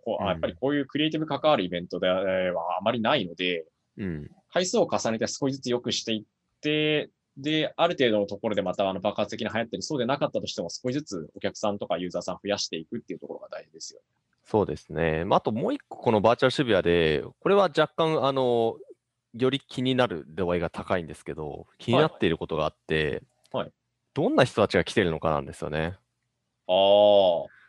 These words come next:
Speaker 2: あの、渋谷って、まあ、あの、行ったことある人は分かる通り、若者の街じゃないですか。
Speaker 1: はい、はい。
Speaker 2: で、まあ、あの、コロナ禍の前は外国人がかなり来ていたかなとは思うんですけど、若者と外国人とって感じだったと思うんですけど、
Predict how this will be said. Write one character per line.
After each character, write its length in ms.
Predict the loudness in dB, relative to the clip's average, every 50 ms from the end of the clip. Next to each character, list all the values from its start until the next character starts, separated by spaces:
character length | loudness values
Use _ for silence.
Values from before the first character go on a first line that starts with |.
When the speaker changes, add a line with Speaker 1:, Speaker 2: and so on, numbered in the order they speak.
| _ _ _ _ _ _ _
Speaker 2:
あ 80 | -6 -4
の、 40 | -2
渋 300 | 0 0 0 0 6 8
谷 120 | 6 6
っ 40 | 6
て、 160 | 6 4 4
ま 100 | 6 6
あ、 300 | 4 4 2 2 2 0
あ 40 | -2
の、 120 | -2 -4 -6
行 80 | 0
っ 0 |
た 120 | 0 0 0
こ 100 | 2 2
と 80 | 2
あ 60 | 2
る 80 | 2 0
人 100 | -2 -2
は 60 | -2
分 100 | -2 0
か 120 | 2 2 0
る 100 | 0 0
通 100 | -6 -14 -14
り、 220 | -12 -12 -14 -14 _ -4
若 240 | -4 -2 0 -2 -2
者 240 | -2 -2 -6 -6 -4
の 100 | -6 -4
街 240 | -4 -4 -6 -6 -8
じ 100 | -6 -6
ゃ 60 | -6
な 60 | -6
い 40 | -8
で 80 | -10 -14
す 100 | -12 -10
か。 240 | -10 -10 -10 -10 -14 _ _ _ _ -6
Speaker 1:
は 120 | -6 -6 -6
い、 40 | -6
は 80 | -16
い。 40 | -20 _ _ _ _ _ _ _ _ _ _ _ _ _ _ _ _ -4
Speaker 2:
で、 80 | 0
ま 120 | 2 4 4
あ、 160 | 4 2 0
あ 40 | -2
の、 520 | -2 -4 -4 -4 -4 -4 -4 -6 -8 -10 _ _ _ _ _ _ _ _ _ _ _ _ _ -16
コ 140 | -4 0 2
ロ 60 | 4
ナ 100 | 4 4
禍 120 | 4 4
の 80 | 2 4
前 240 | 4 4 4 4 4
は 260 | 2 2 0 0 -2 _ _ _ _
外 120 | -2 -2 -2
国 200 | -2 -2 -2 -2
人 160 | -2 -2 -4
が 80 | -6 -4
か 100 | -2 -2
な 80 | -2
り 100 | -2 -4
来 80 | -8 -2
て 120 | -2 -2
い 40 | -2
た 120 | -2 -4
か 120 | -2 0 0
な 140 | 0 0 0
と 80 | 0 0
は 40 |
思 160 | 0 0 -4 -6
う 20 |
ん 20 |
で 60 | -8 -8
す 100 | -8 -6
け 60 | -4
ど、 120 | 0 2
若 260 | 2 2 2 2 0
者 180 | 0 0 -2 0
と 100 | 0 2
外 160 | 2 2 0
国 260 | 0 -4 -4 -4 -4
人 220 | -4 -4 -8 -10 -10
と 140 | -12 -12 -14
っ 40 | -12 _ -14
て 60 | -12
感 200 | -6 -6 -6 -6
じ 80 | -4 -6
だ 80 | -6
っ 40 | -6
た 120 | -6 -8
と 80 | -8 -8
思 140 | -8 -8 -8
う 40 | -10
ん 20 |
で 80 | -10 -10
す 100 | -8 -6
け 100 | -6 -4
ど、 300 | -2 -2 -4 -4 -8